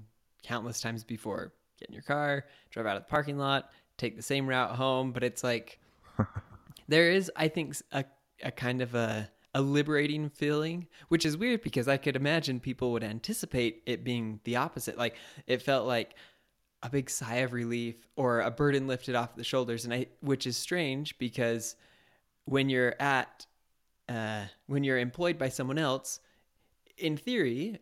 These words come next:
Speaker 1: well, it, actually in practice, the burden is on someone else. It, at the end of the day, like, if you don't get your work done, it's your
Speaker 2: Right.
Speaker 1: manager's responsibility. Of course, then they can, you know, decide what to do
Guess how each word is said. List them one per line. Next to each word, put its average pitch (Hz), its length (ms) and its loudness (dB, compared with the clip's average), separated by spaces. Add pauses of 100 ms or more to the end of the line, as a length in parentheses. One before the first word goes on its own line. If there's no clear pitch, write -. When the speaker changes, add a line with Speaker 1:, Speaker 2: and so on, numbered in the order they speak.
Speaker 1:
well, 127 340 2
it, 127 240 -4
actually 127 340 -2
in 120 100 -2
practice, 156 540 0
the 131 460 0 (100)
burden 143 400 -2
is 131 140 -2
on 131 160 0
someone 120 320 -4
else. - 480 -6 (400)
It, 143 140 4
at 147 140 0
the 143 60 2
end 127 100 2
of 117 80 -2
the 117 60 0
day, 110 320 0
like, 123 180 -6
if 120 80 -4
you 151 60 4
don't 151 120 0
get 131 100 4
your 123 100 2
work 120 180 -2
done, 123 180 0
it's - 240 -8 (280)
your 117 160 0
Speaker 2:
Right. 120 160 2
Speaker 1:
manager's 117 280 4
responsibility. 120 540 -4
Of 139 140 -2
course, 143 260 2
then 123 240 0
they 113 140 -2
can, 113 340 -8 (200)
you - 100 -10
know, - 120 -8 (340)
decide 113 320 -6
what - 140 -6
to - 100 -10
do 117 320 -4